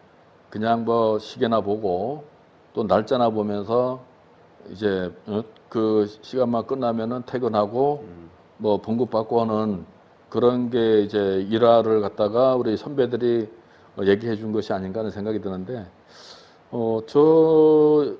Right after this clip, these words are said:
Speaker 1: 나름대로는 열심히 진짜
Speaker 2: 음.
Speaker 1: 공직 생활할 때는 열심히 했다고 봅니다. 근데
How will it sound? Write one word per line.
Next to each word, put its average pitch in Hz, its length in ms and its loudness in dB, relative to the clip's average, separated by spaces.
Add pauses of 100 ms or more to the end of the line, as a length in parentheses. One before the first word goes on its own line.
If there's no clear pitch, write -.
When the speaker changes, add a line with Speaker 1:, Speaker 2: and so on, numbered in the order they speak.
(220)
Speaker 1:
나름대로는 135 680 2
열심히 131 680 -2
진짜 120 260 -2
Speaker 2:
음. 110 100 -6
Speaker 1:
공직 120 280 -6
생활할 107 420 -2
때는 131 220 -6
열심히 110 320 -2
했다고 143 300 0
봅니다. 92 320 -4
근데 110 320 -4